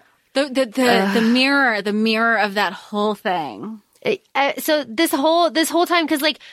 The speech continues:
Speaker 2: Livy is, is saying this whole story of what happened to her, and she's, like, throwing back, like, slugs of whiskey. And, and as she,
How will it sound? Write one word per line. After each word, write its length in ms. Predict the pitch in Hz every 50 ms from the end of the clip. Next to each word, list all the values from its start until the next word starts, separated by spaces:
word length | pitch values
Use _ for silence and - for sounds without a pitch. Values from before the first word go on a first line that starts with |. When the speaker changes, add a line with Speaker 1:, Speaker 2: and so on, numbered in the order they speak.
| - _ -
Speaker 2:
Livy 240 | 269 311 320 349
is, 680 | 403 415 392 370 349 294 302 - 277 294 285 240 226 214
is 180 | - - 247 -
saying 440 | - - 247 254 294 294 269 240
this 140 | 226 226 -
whole 180 | - 262 247 254
story 300 | - - 247 247 240 226
of 80 | 202
what 120 | 208 - 202
happened 300 | 214 202 202 - 226 214
to 60 | 208
her, 120 | 202 190
and 140 | 175 185 196
she's, 160 | - 214 214
like, 180 | 262 269 220 - _ _
throwing 480 | - 196 190 214 208 202 202 202 196 185
back, 280 | 170 180 170 185 - -
like, 200 | 185 175 - -
slugs 420 | - - 202 185 185 190 170 -
of 100 | 185 -
whiskey. 480 | - 135 - - - - - - 202 - - - - - - - -
And, 220 | - 233 233 240 - _ -
and 220 | 277 240 247 240 -
as 340 | - 240 247 277 302 285 -
she, 500 | - 302 302 294 294 285 269 269 262